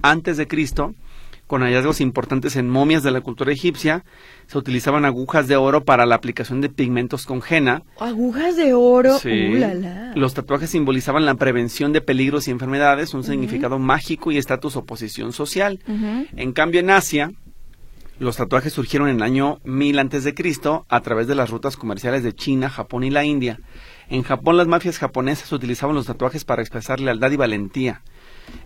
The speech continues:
Speaker 1: En Norteamérica y América Central, <clears throat> los tatuajes se asociaban con elementos mágicos y religiosos para contrarrestar a la muerte y rendir tributo a los dioses. Y ya para el siglo veinte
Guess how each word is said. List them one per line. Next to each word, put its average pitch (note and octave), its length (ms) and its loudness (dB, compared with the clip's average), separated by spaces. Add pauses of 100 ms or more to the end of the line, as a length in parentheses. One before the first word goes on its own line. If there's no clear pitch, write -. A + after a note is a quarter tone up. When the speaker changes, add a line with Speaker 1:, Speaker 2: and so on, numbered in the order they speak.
Speaker 1:
En C3+ 180 6
Norteamérica C#3+ 640 4
y - 20 6
América D3 360 2
Central, D3+ 500 4 (120)
<clears throat> - 100 -6
los D3+ 260 6
tatuajes C3+ 340 -4
se C3+ 60 -10
asociaban C3 360 -2
con B2+ 140 -2
elementos B2 460 0
mágicos C#3+ 460 -2
y D3+ 40 -2
religiosos C#3+ 540 0
para A#2+ 220 4
contrarrestar C#3 540 0
a C3+ 60 4
la A2+ 100 4
muerte D3+ 540 2 (400)
y C#3 80 0
rendir B2 360 0
tributo C3 340 0
a - 20 2
los C3 140 2
dioses. D#3 440 2
Y C3+ 60 0
ya D3 100 4
para F3+ 140 4
el D#3+ 80 2
siglo E3 240 2
veinte F3 400 2